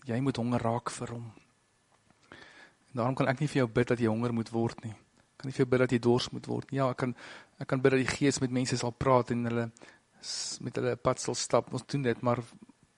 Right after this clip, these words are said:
hierdie is 'n keuse wat jy self moet maak. Hierdie is iets wat jy moet doen. Wat jy moet oor gaan nadink en besef en besluit, is ek nog honger vir God? En hoe lyk my verhouding met Hom?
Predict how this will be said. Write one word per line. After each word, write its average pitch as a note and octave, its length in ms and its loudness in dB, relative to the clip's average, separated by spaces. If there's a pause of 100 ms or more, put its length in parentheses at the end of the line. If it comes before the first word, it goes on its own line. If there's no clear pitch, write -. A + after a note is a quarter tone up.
(960)
hierdie D3 220 -2
is - 80 -2
'n C#3+ 40 -4
keuse D3+ 300 0
wat C3 140 2
jy B2+ 80 0
self C#3+ 380 -2
moet A#2 180 -6
maak. A#2+ 400 -8
Hierdie C#3+ 180 -2
is D3+ 100 -4
iets D#3 140 -4
wat C3+ 140 2 (160)
jy C#3 240 2
moet C#3+ 200 6
doen. G#2 140 -8 (840)
Wat A#2+ 100 -8
jy C3+ 80 4
moet D3 160 4
oor C#3+ 80 8
gaan C#3 220 2
nadink C3+ 340 4
en B2+ 80 2
besef B2+ 320 0
en B2+ 100 0
besluit, B2+ 460 -2
is - 120 -2
ek C#3 120 -6
nog B2+ 160 -2
honger C3 240 -2
vir - 220 -12
God? - 280 -8 (1300)
En A2 160 -10
hoe C3 160 -4
lyk C3+ 180 -2
my C#3 120 0
verhouding B2 340 0
met A2 160 -8
Hom? A2 140 -10